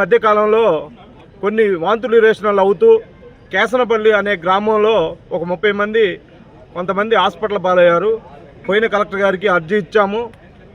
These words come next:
మళ్ళీ కూడా నిన్న పిడుగురాల్లో డీసెంట్గా ఒక పది పదిహేను మందికి వాంతులు రేషనలు అవుతూ ఎస్సీ ఎస్టీలకే ఈ కాలనీలో ఇబ్బంది జరుగుతుంది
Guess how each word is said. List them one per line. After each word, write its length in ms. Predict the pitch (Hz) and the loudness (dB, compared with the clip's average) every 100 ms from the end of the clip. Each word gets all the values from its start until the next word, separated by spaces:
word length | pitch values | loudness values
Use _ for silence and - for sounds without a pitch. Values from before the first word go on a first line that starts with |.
| 151 | -6
మళ్ళీ 180 | 196 240 240 | -4 0 2
కూడా 200 | 240 247 196 | 4 2 0
నిన్న 160 | 202 202 196 | -2 -6 -2
పిడుగురాల్లో 480 | 214 247 233 226 226 165 | 0 2 2 2 2 -2
డీసెంట్గా 440 | 226 254 233 233 202 | -2 0 0 0 0
ఒక 100 | 180 180 160 - | 0 -4 -4 -4
పది 160 | 175 190 | -6 -6
పదిహేను 260 | 196 196 190 | -6 -4 -6
మందికి 280 | 208 220 220 185 | -8 -8 -8 -6
వాంతులు 320 | 214 196 185 | -6 -6 -6
రేషనలు 360 | 190 170 180 180 | -6 -6 -6 -4
అవుతూ 220 | 180 180 233 220 - - _ - 196 | -4 -4 -6 -6 -16 -20 _ -8 -6
ఎస్సీ 200 | - 285 | -2 0
ఎస్టీలకే 460 | 262 - 254 226 254 226 208 | 0 0 -8 0 2 2 0
ఈ 20 | 208 196 190 180 | -6 -6 -6 -2
కాలనీలో 400 | 196 226 220 220 196 | 0 0 0 -2 -2
ఇబ్బంది 260 | 170 214 208 | -4 -2 -2
జరుగుతుంది 340 | 202 196 185 | -2 -6 -6